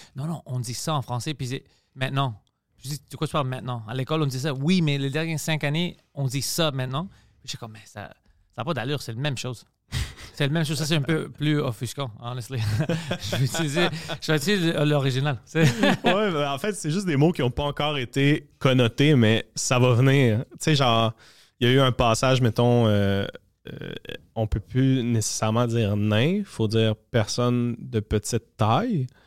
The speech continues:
Speaker 2: Euh,
Speaker 1: Ça, c'est une blague, ça, c'est pas vrai.
Speaker 2: Non, ça, c'est vrai. En tout cas, c'est ce qu'on, en tout cas, c'est recommandé de dire personne de petite taille.
Speaker 1: C'est pas offusquant, ça ?
Speaker 2: Ben,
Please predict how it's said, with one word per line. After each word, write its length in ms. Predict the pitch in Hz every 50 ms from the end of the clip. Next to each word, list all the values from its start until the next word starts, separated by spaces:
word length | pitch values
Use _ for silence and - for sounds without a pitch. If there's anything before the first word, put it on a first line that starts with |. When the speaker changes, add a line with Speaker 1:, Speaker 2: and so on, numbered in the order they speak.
| _ _ _ _ _ _ _ - 113
Speaker 2:
Euh, 320 | 110 107 104 107 107 104
Speaker 1:
Ça, 100 | 101 202
c'est 140 | - - 160
une 120 | 143 131
blague, 260 | 117 127 170 170 139 -
ça, 100 | 143 135
c'est 120 | 120 120
pas 120 | 120 131
vrai. 180 | 117 107 107 101 92 _ _ -
Speaker 2:
Non, 260 | 101 123 143 165 165 127
ça, 140 | - -
c'est 180 | 151 - - 135
vrai. 360 | 107 104 104 120 131 110 95
En 80 | 92 101
tout 80 | -
cas, 80 | - 131
c'est 140 | - - 120
ce 80 | -
qu'on, 460 | - 131 131 127 120 117 107 101 101 101 110 - - - -
en 120 | - 117 113
tout 80 | - - 123
cas, 40 | 107
c'est 220 | - - - 135
recommandé 800 | 117 117 147 147 - 180 165 160 151 139 135 127 127 135 135 123
de 80 | 110 107
dire 200 | 104 104 110 107
personne 520 | - _ - 117 104 - - 127 127 123
de 80 | 120 107
petite 340 | 101 - 104 - - - - _
taille. 320 | - 113 110 104 104 117 131 143 - _ _ _ - -
Speaker 1:
C'est 160 | - - 147 -
pas 180 | 202 208 -
offusquant, 480 | 170 135 - - 127 - - 180 196 214
ça ? 220 | - - 208 135 - _ _ _ _ -
Speaker 2:
Ben, 540 | 127 120 127 123 127 123 120 117 98 73